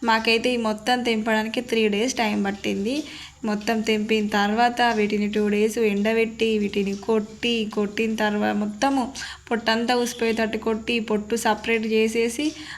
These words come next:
మళ్ళీ పప్పు సపరేట్ చేయాలి. పప్పు సపరేట్ చేసిన తర్వాత అందులో మొత్తము గాల్పుకు పట్టాలన్నట్టు, డస్ట్ పోయేటట్టు గాల్పుకు పట్టిన తర్వాత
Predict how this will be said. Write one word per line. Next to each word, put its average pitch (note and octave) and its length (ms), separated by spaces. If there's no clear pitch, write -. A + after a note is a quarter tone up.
మళ్ళీ A#3+ 320
పప్పు G#3+ 380
సపరేట్ A3 440
చేయాలి. G#3 300
పప్పు G#3+ 320
సపరేట్ A#3 440
చేసిన A#3 340
తర్వాత A3+ 600
అందులో A#3 380
మొత్తము C4 760
గాల్పుకు A#3 400
పట్టాలన్నట్టు, A3 760
డస్ట్ G#3+ 300
పోయేటట్టు G#3+ 480
గాల్పుకు A#3 500
పట్టిన A3 340
తర్వాత A3 500